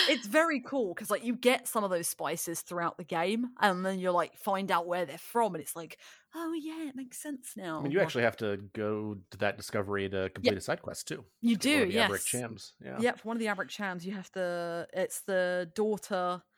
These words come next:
Speaker 1: the daughter runs the tavern in Esperanza, doesn't she? And the mother
Speaker 2: Mm-hmm.
Speaker 1: runs the kebab shop in Maramba, and you have to, like, go between them, and you have to, like, the daughter has to make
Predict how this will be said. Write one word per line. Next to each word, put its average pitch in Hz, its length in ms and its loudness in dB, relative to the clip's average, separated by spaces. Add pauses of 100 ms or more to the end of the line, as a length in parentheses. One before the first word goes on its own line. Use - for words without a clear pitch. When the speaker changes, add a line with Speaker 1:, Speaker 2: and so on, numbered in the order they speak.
(300)
Speaker 1:
the 240 60 0
daughter 226 280 8
runs 220 280 4
the 196 80 -8
tavern 202 380 0
in 165 120 -4
Esperanza, 180 640 0
doesn't 165 280 -4
she? 185 200 -4
And 165 120 -4
the 165 40 -4
mother 175 440 0
Speaker 2:
Mm-hmm. - 40 -12
Speaker 1:
runs 180 240 -2
the - 80 -12
kebab 170 320 -2
shop - 280 -6
in 170 340 -6 (440)
Maramba, 175 520 0
and 180 100 -4
you 180 80 -4
have 185 120 -12
to, 180 80 -4
like, 165 140 -4
go 170 180 0
between 175 400 -4
them, 160 100 -6
and 165 120 -8
you 170 80 -4
have 180 200 -8
to, 170 100 -2
like, 165 280 -4 (500)
the 202 80 0
daughter 190 280 4
has 185 140 -6
to - 80 -10
make 185 320 -4